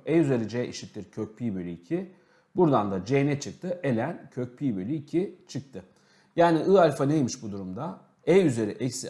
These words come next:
alfa kare bölü dört artı ln kök pi bölü iki. Bunu da şöyle yazabiliriz. E üzeri eksi alfa kare bölü dört artı bir bölü iki çarpı ln pi bölü dört. Biz neyi arıyoruz? Alfa biri arıyoruz.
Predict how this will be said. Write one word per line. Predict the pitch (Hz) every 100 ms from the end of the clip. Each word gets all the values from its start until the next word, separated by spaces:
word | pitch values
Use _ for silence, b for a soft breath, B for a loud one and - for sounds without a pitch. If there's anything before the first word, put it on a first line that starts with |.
| -
alfa | 156 165 113
kare | 110 101
bölü | 90 85 110
dört | 170 190 - 123
artı | 117 92 - -
ln | 131 139 185 - -
kök | 135 131 -
pi | 143
bölü | 107 165
iki. | 190 - 92 - _ b b b b -
Bunu | 190
da | 185
şöyle | 190 180
yazabiliriz. | 131 113 113 175 -
E | 156 185
üzeri | 143 113 110
eksi | - 139 - -
alfa | 156 165 131
kare | 110 101
bölü | 90 90
dört | 120 185 - _ b b b
artı | 135 165 160 190
bir | 160 180
bölü | 165 160
iki | - -
çarpı | 127 104 -
ln | 190 135 123 175 -
pi | 127 101
bölü | 92 156
dört. | 147 95 - - - - _ b b b b
Biz | 220 208
neyi | 165
arıyoruz? | 123 113 110 160 202 -
Alfa | 123 120 180 156
biri | 135 143
arıyoruz. | 107 95 107 160 -